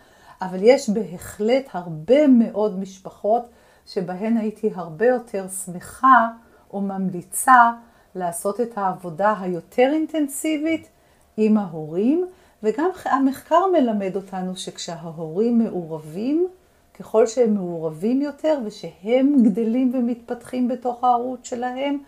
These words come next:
כך הסיכוי שלנו לעזור לילדים גדל וגדל.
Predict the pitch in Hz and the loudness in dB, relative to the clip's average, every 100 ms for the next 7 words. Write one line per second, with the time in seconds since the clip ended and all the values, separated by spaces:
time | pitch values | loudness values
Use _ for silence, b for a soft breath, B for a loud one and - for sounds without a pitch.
0 | b b b - 196 190 226 - 208 208 | b b b -4 -4 -4 -8 -10 -6 -4
1 | 202 208 196 196 185 170 170 165 170 185 | -4 -6 -8 -6 -6 -4 -4 -6 -6 -4
2 | 190 185 170 151 185 202 185 160 147 160 | -4 -4 -6 -8 -8 -8 -8 -10 -8 -10
3 | 156 160 160 156 - 139 | -10 -12 -12 -12 -12 -14